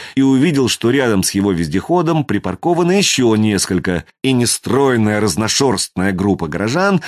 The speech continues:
человек двадцать, вереницей тянется к крыльцу. На западе, над самым горизонтом,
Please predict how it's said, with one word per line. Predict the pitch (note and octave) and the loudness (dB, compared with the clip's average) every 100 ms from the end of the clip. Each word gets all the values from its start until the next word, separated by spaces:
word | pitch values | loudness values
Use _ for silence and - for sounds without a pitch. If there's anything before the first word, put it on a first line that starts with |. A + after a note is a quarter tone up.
| - - | -8 -6
человек | D#3+ E3 E3+ B2 | -2 0 0 0
двадцать, | A2 D3 C#3 - B2+ G#2 - - - | 0 0 -2 -2 -2 -4 -10 -18 -10
вереницей | F#2 B2+ C3+ F#3+ G#3+ - D3 | -4 0 2 2 0 0 -2
тянется | - A#2+ A#2 - - G2+ | -2 0 0 0 -4 -4
к | |
крыльцу. | - G2 F#2+ D2+ D#2 B1 - _ _ _ _ _ _ _ _ _ _ _ _ _ - | -4 -2 0 -2 -6 -8 -12 _ _ _ _ _ _ _ _ _ _ _ _ _ -10
На | D2+ | -4
западе, | D2 B2+ A#2+ G#2+ G#2 - - - - | -2 -2 0 2 0 -2 -12 -20 -8
над | F2+ G2 | -4 -2
самым | - C3 G2 | -2 0 0
горизонтом, | D2+ D#2 D2+ C#3+ D3 C#3 B2+ | -2 -4 0 0 0 0 -2